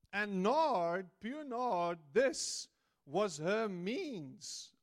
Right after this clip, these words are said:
of making a living. She needed this. She needed this to put on herself so that clients will be attracted to her.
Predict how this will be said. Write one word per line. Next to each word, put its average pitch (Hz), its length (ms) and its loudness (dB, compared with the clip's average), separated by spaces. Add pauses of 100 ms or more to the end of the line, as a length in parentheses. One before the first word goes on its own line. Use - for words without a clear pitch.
of 180 200 -4
making 226 400 -2
a 185 60 2
living. 196 460 2 (300)
She 247 300 -8
needed 233 560 -4
this. - 540 -10 (560)
She 254 260 -10
needed 262 380 -4
this 240 320 -4
to 196 280 -8 (760)
put 294 160 -2
on 262 160 -4
herself 165 640 0 (200)
so - 240 -2
that 208 240 0
clients 254 720 -2
will 202 160 -8
be 220 140 -2
attracted 269 640 -2
to 214 160 -2
her. 147 260 0